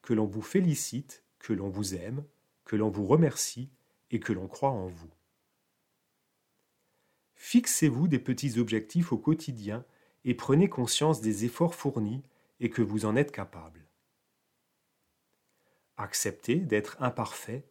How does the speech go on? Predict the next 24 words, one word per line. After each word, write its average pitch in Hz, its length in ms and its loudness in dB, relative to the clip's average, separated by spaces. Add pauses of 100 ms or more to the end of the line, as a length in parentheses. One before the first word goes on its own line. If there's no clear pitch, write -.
(320)
et 127 120 2
luttez 113 340 2
contre 131 300 -2
le 110 80 4
sentiment 117 580 -2
d'inaptitude. 104 880 -8 (2250)
Trouvez 127 440 2
l'approbation 160 760 2
en 135 100 0
vous 120 280 -8 (320)
et 110 80 -2
ne 120 100 4
cherchez - 340 0
plus 214 360 4
la 113 160 2
reconnaissance 147 760 2
à 101 60 -4
l'extérieur. 90 840 -10 (640)
Soyez 110 400 0
gentil 165 580 2
et 120 180 -4
indulgent 117 520 0
envers 110 320 -4
vous-même. 87 480 -14